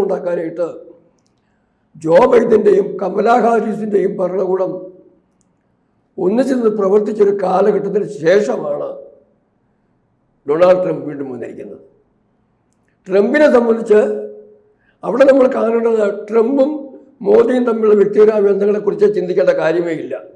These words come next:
അത് പറഞ്ഞ ഒരു കാര്യം ഞാൻ പറയാം. വിവേകാനന്ദൻ ഭാരതത്തിൽ നിന്ന് ആദ്യം അമേരിക്കയിൽ ചെന്ന കാലഘട്ടത്തിൽ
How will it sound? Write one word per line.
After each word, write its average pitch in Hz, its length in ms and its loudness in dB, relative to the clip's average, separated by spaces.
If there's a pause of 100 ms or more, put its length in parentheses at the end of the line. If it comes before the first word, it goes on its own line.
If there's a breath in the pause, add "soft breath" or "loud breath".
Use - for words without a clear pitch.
(1600)
അത് 170 220 -2
പറഞ്ഞ 208 280 -2
ഒരു 196 160 0
കാര്യം 202 280 0
ഞാൻ - 140 -4
പറയാം. - 240 -10 (2000)
വിവേകാനന്ദൻ 254 760 6 (420)
ഭാരതത്തിൽ 226 480 2
നിന്ന് 220 200 -2
ആദ്യം 214 300 2 (240)
അമേരിക്കയിൽ 208 520 4
ചെന്ന 196 180 -2 (100)
കാലഘട്ടത്തിൽ 180 460 -6